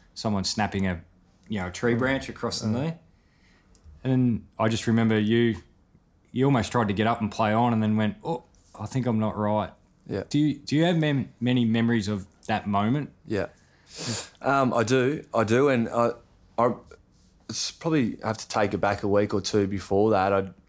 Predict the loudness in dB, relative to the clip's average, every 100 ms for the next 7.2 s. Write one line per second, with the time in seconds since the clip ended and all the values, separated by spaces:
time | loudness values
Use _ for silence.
0 | _ _ -10 -4 -2 -2 -4 -4 -2 0
1 | 2 2 0 -4 -6 -4 -4 -4 -6 -12
2 | _ -4 -2 -2 -2 -2 -2 0 0 2
3 | 2 0 -2 -6 0 2 2 0 0 0
4 | 0 0 2 2 0 -6 -4 -2 0 0
5 | -2 -6 -2 0 2 2 2 0 0 0
6 | 0 0 0 -2 0 0 2 0 2 4
7 | 4 2